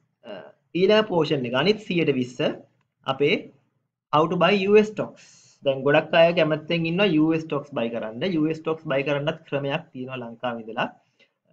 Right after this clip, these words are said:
ඒකත් මම මේ රිසර්ච් කරපු, කරලා බලාගත්තු ඒවලින් මං ගෙනාපු දේවල්. මම මේවා තාම කරන්නේ නෑ. නමුත් ස්ටඩි කරලා හොඳ තත්ත්වයක් තියෙනවා නම් ඉදිරියේදී කරන්න පුළුවන් හින්දා තමයි මේක මං දැන් අද නිකන් ප්‍රොපෝසල් එකක් විදියට අර,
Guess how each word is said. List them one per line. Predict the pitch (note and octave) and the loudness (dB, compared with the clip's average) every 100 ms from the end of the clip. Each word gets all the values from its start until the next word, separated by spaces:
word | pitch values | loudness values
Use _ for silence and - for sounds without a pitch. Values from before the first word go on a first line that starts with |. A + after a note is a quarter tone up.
| F#2+ _ | _ _
ඒකත් | B2+ D3 C#3+ | -4 -4 -2
මම | C#3+ D3 | -2 -2
මේ | D3 C#3 - _ _ _ _ _ - | -2 -4 -8 _ _ _ _ _ -12
රිසර්ච් | C3+ B2 D3 C#3+ | -10 -4 -2 -2
කරපු, | C#3+ C3+ C3 C3 | -4 -6 -6 -8
කරලා | B2+ B2 C3 | -6 -4 -4
බලාගත්තු | B2+ A#2+ B2 B2 A#2 - - _ | -4 -4 -4 -6 -8 -10 -12 _
ඒවලින් | _ B2 B2+ C3 | _ -6 -6 -6
මං | A#2+ A#2+ - A#2+ | -8 -8 -12 -10
ගෙනාපු | A#2+ A#2 A2+ | -8 -6 -6
දේවල්. | C3+ | -4
මම | F3 D3+ | -2 -2
මේවා | D3+ D#3 | -2 0
තාම | D#3 E3 | -2 0
කරන්නේ | D3 D#3 E3 | 0 0 0
නෑ. | D#3 C3 A#3 - _ _ _ _ _ A1+ C2 | 0 -2 -4 -10 _ _ _ _ _ _ -12
නමුත් | C#3 C3 | -6 -6
ස්ටඩි | - C#3+ C#3+ D3 | -4 -2 0 2
කරලා | C#3 C3 C#3+ - - _ _ _ | 0 0 0 -2 -8 _ _ _
හොඳ | B2 C#3 | -6 -4
තත්ත්වයක් | C#3+ C#3 - C#3 C#3 | -2 -4 -2 -4 -2
තියෙනවා | C#3+ C3 D3+ | -8 -8 -6
නම් | D#3+ | -4
ඉදිරියේදී | C3 C3+ B2+ D#3 - | -4 -4 -2 -2 -4
කරන්න | C3 A#2 C3 A3+ - _ | -6 -6 -4 -6 -8 _
පුළුවන් | C3 B2+ B2+ | -10 -6 -4
හින්දා | C3+ B2+ B2 | -6 -8 -6
තමයි | D#3 E3+ | -4 -4
මේක | C#3 B2 | -4 -8
මං | B2 C3+ C#3 | -6 -6 -6
දැන් | C3+ F3 - _ _ - | -6 -8 -12 _ _ -8
අද | B2 | -4
නිකන් | C3+ C#3 D3 | -2 -4 -6
ප්‍රොපෝසල් | D3 C3+ D#3+ D#3+ C#3 | -6 -2 0 0 -2
එකක් | C3 B2 B2 | -2 -4 -6
විදියට | A#2+ A#2 A2+ | -8 -6 -4
අර, | E3 A3 - - | -4 -6 -12 -16